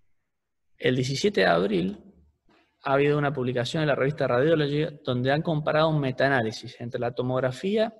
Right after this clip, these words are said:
y la P C R. De todo ese análisis yo quiero mostrar estos dos cuadros, a donde tenemos en el de la imagen de la izquierda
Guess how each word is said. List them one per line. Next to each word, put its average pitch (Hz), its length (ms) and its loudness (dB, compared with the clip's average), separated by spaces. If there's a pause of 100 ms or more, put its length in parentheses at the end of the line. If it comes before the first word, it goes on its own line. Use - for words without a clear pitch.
(160)
y 160 140 -4
la 151 160 2
P 131 100 0
C 120 200 -6
R. 110 340 -6 (1400)
De 127 580 0 (100)
todo 185 260 4
ese 185 280 0
análisis 185 400 0
yo 151 140 2
quiero 151 240 -2
mostrar 151 260 0
estos 151 200 -2
dos 151 160 -4
cuadros, 160 420 2
a 151 80 -2
donde 131 300 0
tenemos 120 600 -4 (280)
en 127 180 -2
el 127 220 -2
de 127 100 -2
la 127 420 -4
imagen 147 400 -4
de 147 80 -2
la 143 60 -2
izquierda 160 640 -2